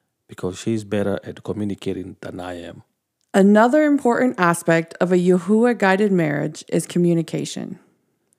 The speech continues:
Speaker 2: In Ephesians four twenty-nine, the Bible says, "Let no corrupt communication proceed out of your mouth,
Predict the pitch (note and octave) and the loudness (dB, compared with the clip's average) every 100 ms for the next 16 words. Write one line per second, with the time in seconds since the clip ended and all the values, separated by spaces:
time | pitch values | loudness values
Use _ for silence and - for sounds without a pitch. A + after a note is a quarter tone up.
0 | _ _ _ F#3+ F#3 F#3 A3 G#3+ G#3+ G3 | _ _ _ 2 2 4 0 4 2 2
1 | - G#3+ G#3+ A#3 B3 A#3+ A#3 C4 G#3+ A#2+ | -2 2 4 2 0 -2 0 2 0 -2
2 | B2+ D#3 F3 _ _ _ - E3 E3 E3 | -4 -4 -6 _ _ _ -10 -2 0 2
3 | A3 - - - - - - _ _ _ | 0 -6 -8 -8 -10 -12 -16 _ _ _
4 | _ - F3 E3 F3 F#3+ B3 - A#3 A3 | _ 0 2 4 6 6 4 0 2 2
5 | - - G#3+ G#3 A3 - F3+ E3 E3 D#3+ | -2 0 2 4 2 -2 -2 -2 -2 -2
6 | - - _ - F#3+ - A3 A3 - F#3 | -4 -20 _ -4 -2 0 0 0 2 2
7 | F3+ F3+ E3+ C3+ B2+ E3 | 2 2 0 -2 -6 -10